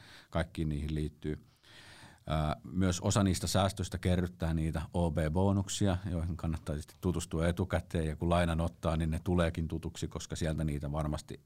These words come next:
euromääräisesti eniten niin kuin, tavallaan niin kuin kertyy, ja niitä voi sitten käyttää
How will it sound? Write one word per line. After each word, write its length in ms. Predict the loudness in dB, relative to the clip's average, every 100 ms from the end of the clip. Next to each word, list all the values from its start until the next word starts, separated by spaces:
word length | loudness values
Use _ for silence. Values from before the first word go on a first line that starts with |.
| -8
euromääräisesti 960 | -2 0 0 0 -2 -4 -6 -8 -6
eniten 360 | -4 -4 -4 -2
niin 160 | -4 -4
kuin, 240 | -8 -10 -18 -20 -20 -20 -20 -8
tavallaan 400 | -4 -2 0 0
niin 80 | -2
kuin 140 | -4
kertyy, 420 | -4 -4 -4 -2
ja 60 | 0
niitä 260 | 0 0
voi 140 | -2 -2
sitten 200 | -4 0
käyttää 500 | 2 2 0 0 0